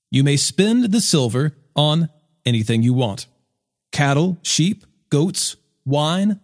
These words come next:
beer, or anything you desire. You are to feast there in the presence of the Lord your God and rejoice with your family.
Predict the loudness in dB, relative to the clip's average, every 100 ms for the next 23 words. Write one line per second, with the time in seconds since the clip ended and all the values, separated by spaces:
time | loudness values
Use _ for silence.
0 | -2 2 2 0 -6 _ _ 0 0 0
1 | -4 _ _ -8 -2 0 0 0 0 0
2 | 2 2 0 -2 -6 -10 _ _ _ _
3 | _ _ _ _ -20 -20 -2 0 2 0
4 | 0 -2 0 0 0 -2 -8 -4 0 2
5 | 2 0 0 0 0 -2 -2 2 2 0
6 | -2 0 0 0 0 0 0 0 -2 -6
7 | _ _ _ _ 0 2 2 2 2 2
8 | 2 2 2 -2 -2 -2 0 0 0 0
9 | 0 0 -2 -6